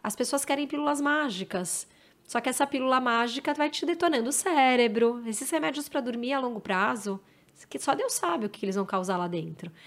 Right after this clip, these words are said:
Então, eu, é o que eu falei, é o que você falou. Na emergência, na U T I, você pega, vai usar um ansiolítico, um remédio pra dormir.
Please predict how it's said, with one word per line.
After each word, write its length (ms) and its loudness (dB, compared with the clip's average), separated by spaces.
Então, 260 2
eu, 300 4
é 100 6
o 60 6
que 60 2
eu 40 0
falei, 320 2
é 80 6
o 40 4
que 80 -4
você 100 0
falou. 360 4
Na 160 4
emergência, 1000 4
na 180 4
U 100 4
T 140 4
I, 400 2
você 200 -2
pega, 720 2
vai 340 2
usar 240 4
um 60 2
ansiolítico, 960 0
um 100 2
remédio 360 0
pra 100 0
dormir. 480 0